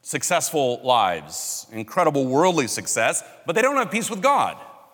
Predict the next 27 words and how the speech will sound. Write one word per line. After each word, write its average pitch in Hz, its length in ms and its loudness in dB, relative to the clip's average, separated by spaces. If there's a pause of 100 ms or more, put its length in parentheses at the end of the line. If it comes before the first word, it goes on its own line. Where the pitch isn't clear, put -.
(1080)
And 190 160 0
there's 196 160 0
nothing 247 320 0
worse 220 200 0
than 190 120 0
I 220 160 2
can 208 220 -4
think 220 260 -2
of 156 160 2
than 175 160 -2
to 156 120 -4
live 185 440 2
a 165 100 0
full 190 960 0
life, 151 640 2 (1000)
a 131 60 -2
successful 180 680 0
life, 90 500 0
and 139 240 0
die 185 400 4
and 147 180 -2
stand 247 460 0
before 190 340 0
God 160 400 4 (220)
as 139 240 2
an 131 100 -2
enemy 98 420 -2